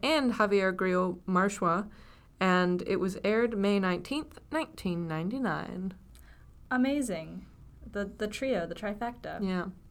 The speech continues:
Speaker 1: Come to expect them.
Speaker 2: All right, no, no more dilly-dallying. Let's get into it.
Speaker 1: Let's get into it. Okay, San Francisco, creepy music, walking lady with a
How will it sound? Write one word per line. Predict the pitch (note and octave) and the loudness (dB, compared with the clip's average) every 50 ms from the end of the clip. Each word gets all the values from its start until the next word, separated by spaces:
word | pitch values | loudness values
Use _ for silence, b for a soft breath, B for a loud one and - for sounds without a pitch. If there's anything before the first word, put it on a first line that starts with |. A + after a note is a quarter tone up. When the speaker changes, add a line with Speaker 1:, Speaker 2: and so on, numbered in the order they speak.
| - B B B B B B B B - - | -20 B B B B B B B B -14 -4
Speaker 1:
Come | - G#3+ G3+ G3 | -2 0 0 0
to | - G3 | 0 -4
expect | - - - - G#3+ G#3 G#3+ - | -8 -10 -8 -8 -8 -8 -6 -8
them. | F#3+ F#3 F#3 F#3+ F#3 - - - - | -6 -6 -6 -6 -8 -10 -14 -2 2
Speaker 2:
All | A3+ G#3 | 2 2
right, | F3+ D#3+ - | 2 2 0
no, | - G3+ A3 | 0 0 0
no | G#3+ G3+ G#3+ A#3 | 2 2 2 4
more | A#3+ A#3+ A#3 | 4 4 4
dilly-dallying. | G3+ G#3+ G3+ F3+ E3+ E3 D#3+ D#3+ E3 | 6 4 4 4 2 0 0 0 0
Let's | F#3 A#3 - | 0 0 2
get | - E4 D#4 | 2 4 4
into | D4+ C#4+ C#4+ - G#3 | 4 4 2 2 0
it. | - - - - - | -2 -4 -6 -6 0
Speaker 1:
Let's | - E4 F4+ F4 - - - - - | 4 4 4 4 2 -2 -6 -2 0
get | G4 F#4 F4 E4+ - - | 4 4 4 2 2 0
into | - F#4 F#4+ F4+ F4 - D#4 D4+ | 0 2 4 4 4 6 6 6
it. | B3 G#3 - | 6 6 4
Okay, | C4 - D#4 D4 A#3+ F#3 E3+ B B B B | 4 6 6 6 4 4 2 B B B B
San | - - - E4+ D#4+ C4 A#3+ G#3+ | -8 2 6 6 8 8 8 6
Francisco, | G3+ - - G#3+ G3+ G3 G3+ - - D4 C#4+ - - G3+ E3+ E3 E3 E3 B B B | 4 4 4 4 4 4 2 2 0 0 0 4 8 8 8 8 8 4 B B B
creepy | - - - E4+ E4+ C4+ A3+ A#3+ A3 G3+ | -8 4 6 8 8 8 6 4 4 4
music, | G3+ G#3+ C4+ E4 E4+ C#4+ A3+ - F#3+ - - - - B B B B | 6 6 6 8 8 8 8 6 2 0 0 -4 -10 B B B B
walking | D4+ D4+ D4 A#3+ - - A#3 G3 F#3+ | 10 12 12 12 12 8 4 4 6
lady | G3 G3+ G3 F#3 E3+ E3+ | 6 6 6 6 6 4
with | E3 F3 F3+ F3 | 2 0 0 0
a | - - | -2 -4